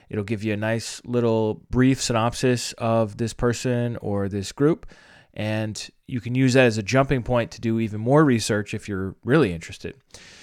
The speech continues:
Chandler here takes a strong position, and that's why I'm so keen to provide a format where we can do multiple episodes in a series here on original sin and really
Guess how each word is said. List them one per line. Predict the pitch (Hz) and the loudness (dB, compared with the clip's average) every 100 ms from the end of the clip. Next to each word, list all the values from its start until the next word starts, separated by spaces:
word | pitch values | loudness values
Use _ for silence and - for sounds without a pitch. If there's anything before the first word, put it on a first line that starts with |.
| - - _ | -20 -20 _
Chandler | - 214 262 214 | 0 2 4 4
here | 135 139 135 131 120 - - | 6 8 8 8 4 -4 -12
takes | - 131 - | -2 0 0
a | 123 | 0
strong | - 107 101 | 0 -2 -2
position, | 98 95 92 78 67 95 - | -4 -6 -6 -8 -12 -16 -12
and | 120 | -2
that's | 131 139 | 2 4
why | 143 | 4
I'm | 131 | 4
so | - 135 | 4 4
keen | 127 - 135 127 117 | 4 2 2 0 -2
to | - 117 113 | -2 0 2
provide | - 113 113 127 127 117 110 - _ _ _ - | 2 2 4 6 8 6 2 -10 _ _ _ -8
a | |
format | - 147 151 127 110 104 120 | 0 2 4 2 -2 -4 -2
where | 113 110 107 104 - _ - | 0 2 2 -2 -10 _ -4
we | 127 | 0
can | 120 | 2
do | 123 | 2
multiple | 120 135 147 - 143 135 | 6 6 4 4 2 4
episodes | 135 135 - 113 110 | 0 0 2 4 2
in | - 113 | -2 -6
a | 104 | -4
series | - 156 151 131 110 | 2 6 6 4 2
here | 117 104 | 0 0
on | 110 113 | 0 0
original | 117 110 120 | -2 -2 -4
sin | 104 120 | -2 -4
and | 101 113 | -2 2
really | 147 170 165 147 | 4 6 4 2